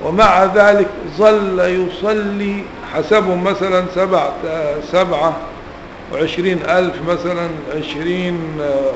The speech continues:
ميتين وعشرين ص-، مثلًا يعني، عدهم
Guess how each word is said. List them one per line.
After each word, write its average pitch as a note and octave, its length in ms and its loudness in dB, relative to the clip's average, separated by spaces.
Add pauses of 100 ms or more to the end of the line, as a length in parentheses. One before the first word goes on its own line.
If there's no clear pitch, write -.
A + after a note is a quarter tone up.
(260)
ميتين E3+ 300 0
وعشرين D#3 600 -2 (100)
ص-، F3 220 0
مثلًا G3 420 4
يعني، E3+ 220 -2 (680)
عدهم D3 460 2